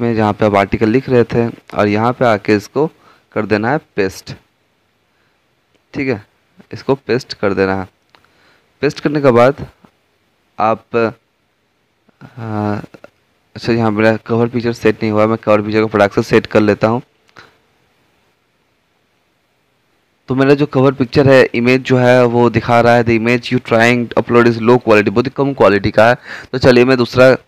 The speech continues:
quality का इमेज एक फटाक से download करता हूँ क्योंकि quality बहुत कम है। तो save birds का एक अच्छा picture हमको मिल जाए, ठीक है, save birds एचडी image एक ले लेता हूँ फटाक से।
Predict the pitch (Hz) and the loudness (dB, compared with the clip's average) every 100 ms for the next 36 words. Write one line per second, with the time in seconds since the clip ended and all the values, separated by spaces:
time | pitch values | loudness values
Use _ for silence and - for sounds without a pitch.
0 | _ - _ - 117 117 120 123 113 117 | _ -20 _ -2 0 0 0 0 0 0
1 | 120 123 107 107 113 104 110 110 113 - | 0 2 2 2 0 0 -2 -2 -4 -2
2 | 117 117 107 113 107 - 104 104 117 110 | -6 -6 -8 -6 -6 -4 -4 -2 -6 -8
3 | - - 113 120 135 - _ _ - - | -12 -6 -4 -2 -6 -12 _ _ -20 -20
4 | _ 117 113 127 117 98 113 113 - 117 | _ -6 -2 2 2 4 2 2 0 -2
5 | 110 107 - 117 110 - 113 110 110 104 | 0 -2 -2 -6 -8 -8 -6 -6 -6 -6
6 | 110 120 143 - _ _ _ _ _ _ | 0 0 0 -8 _ _ _ _ _ _
7 | _ _ _ _ _ _ _ _ _ _ | _ _ _ _ _ _ _ _ _ _
8 | _ _ - 120 101 - 110 107 107 107 | _ _ -10 -8 -8 0 2 2 2 0
9 | 123 - - _ _ _ _ _ _ _ | 0 -4 -20 _ _ _ _ _ _ _
10 | _ _ _ _ _ 113 110 - - - | _ _ _ _ _ -2 -2 -2 -10 -4
11 | 117 120 - _ _ _ - 110 113 110 | -2 -4 -12 _ _ _ -8 -4 -4 -4
12 | 107 117 110 107 107 107 107 107 95 98 | -8 -4 0 2 2 0 0 2 0 -2
13 | - | -6